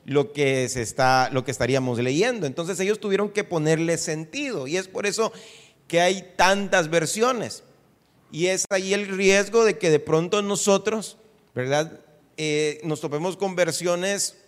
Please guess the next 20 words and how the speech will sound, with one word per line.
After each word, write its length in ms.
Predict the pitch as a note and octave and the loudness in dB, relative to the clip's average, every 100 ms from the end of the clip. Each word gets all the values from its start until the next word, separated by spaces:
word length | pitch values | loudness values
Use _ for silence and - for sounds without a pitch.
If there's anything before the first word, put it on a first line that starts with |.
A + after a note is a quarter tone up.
| _ _ - | _ _ -8
que 80 | |
sean 300 | C3+ D#3+ E3 | -4 -2 0
más 260 | D#3+ E3+ - - _ _ _ _ _ _ - | 0 0 -2 -8 _ _ _ _ _ _ 2
paráfrasis 960 | D3+ D3+ F3+ F#3+ F3 E3+ E3+ F#3 F3+ D3 | 4 6 6 4 2 2 0 -4 -8 0
de 140 | D3 | 0
lo 320 | C#3 C#3 C3 | 2 0 0
que 140 | C#3 B2+ | -2 -2
realmente 1000 | C#3 C#3+ D3 D3 D3 C#3+ - - - _ | -2 -2 -4 -4 -2 -2 -2 -14 -20 _
está 260 | A#2 - B2 | -6 0 0
escrito. 540 | G#2+ - A3 G3+ A#2+ | 0 -4 -4 -4 -8
Cuando 260 | - C3 C3 | -6 -4 0
digo 240 | D3+ F#3 | 0 0
paráfrasis, 760 | G3+ F#3+ F#3 - G3 G3 G3+ - - - - | 2 4 4 2 -2 -2 -8 -10 -20 -12 -6
es, 220 | E3+ - | -4 -6
pues, 420 | _ E3+ E3+ - - | _ -4 -2 -4 -4
una 140 | F3 | -2
interpretación 1200 | G3 F#3+ F3+ E3 - E3 D#3+ D3 B2+ A3 G#3 G2+ - - _ | -2 0 0 0 0 0 2 0 0 0 0 -2 -8 -20 _
de 100 | B2 | -4
un 120 | D3 C#3 | -2 0
versículo, 560 | B2 A#2 B3+ - E2+ | 0 0 -2 -6 -16